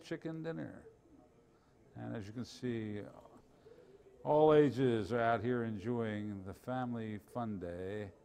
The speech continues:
at Delaware Park. And maybe if you're watching this show by just flicking the channels and didn't know we had this beautiful facility here, now you know, and you can maybe bring the family out. It's free admission,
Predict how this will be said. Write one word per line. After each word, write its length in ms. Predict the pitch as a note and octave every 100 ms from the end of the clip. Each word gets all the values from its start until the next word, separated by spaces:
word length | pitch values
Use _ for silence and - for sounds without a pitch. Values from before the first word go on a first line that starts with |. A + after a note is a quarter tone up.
| _ _ _ _ - C3
at 300 | C3+ A#2+ -
Delaware 420 | C3 B2+ A#2+ A2+
Park. 440 | - A#2 G2+ F#2 - - _ _ _ - - _ _
And 240 | G#2+ G#2+ G#2+
maybe 400 | B2+ B2 B2+ A#2
if 160 | -
you're 100 | A#2
watching 560 | G#2 A#2+ C#3 C#3 C3+ A#2+
this 160 | A2+
show 440 | - - B2 B2 A2+
by 160 | A2 G#2
just 240 | - A#2+
flicking 420 | - - B2+ B2+
the 80 | G#2
channels 720 | F#2 - C3+ C3 A#2+ B2 - - _ _ _ _ -
and 200 | G#2 F#2+
didn't 320 | G2 B2 A2+
know 200 | A2 A#2+
we 200 | A#2+ A#2
had 280 | G2+ A#2+ C#3
this 200 | A#2 G2
beautiful 500 | - A2 G2+ - G#2 -
facility 640 | F#2 - A#2 G2+ G2 G2
here, 360 | F#2+ A2+ C#3+ D#3 - - - - _ _ _ F2
now 280 | G#2 G#2+ A2
you 220 | A2+ B2
know, 440 | B2+ D3+ D3+ F#2 F2
and 140 | F2+
you 80 | F#2+
can 200 | G2 F2+
maybe 300 | F#2+ G2 F#2+
bring 280 | F2 G2+ F#2+
the 60 |
family 460 | F#2 A2 G2+ G2+ G2+
out. 160 | D3+
It's 160 | C3 G#2+
free 320 | - D#3+ F#3+
admission, 560 | G#3+ G3+ G#3+ - E2+